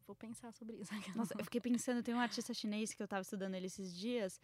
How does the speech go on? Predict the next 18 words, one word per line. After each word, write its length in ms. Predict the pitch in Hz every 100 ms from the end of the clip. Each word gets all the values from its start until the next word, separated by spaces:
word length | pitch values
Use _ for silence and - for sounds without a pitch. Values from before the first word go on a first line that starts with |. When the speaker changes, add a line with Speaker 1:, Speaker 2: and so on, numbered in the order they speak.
| - - - -
Speaker 2:
e 80 | 202
ele 120 | 202
faz, 520 | - 214 214 202 - 302
ah, 100 | 330
tem 100 | 359
um 40 |
filme 200 | 339 311
dele 240 | 262 254 247
no 80 |
Netflix, 480 | 240 226 - 208 -
ele 180 | - 214
faz 360 | - 226 226 226
umas 260 | 226 214
obras 340 | 220 214 220 -
com 420 | 226 220 220 220
fogos 420 | - 226 214 233
de 80 | 220
artifício. 840 | 214 - - 196 180 - 175 165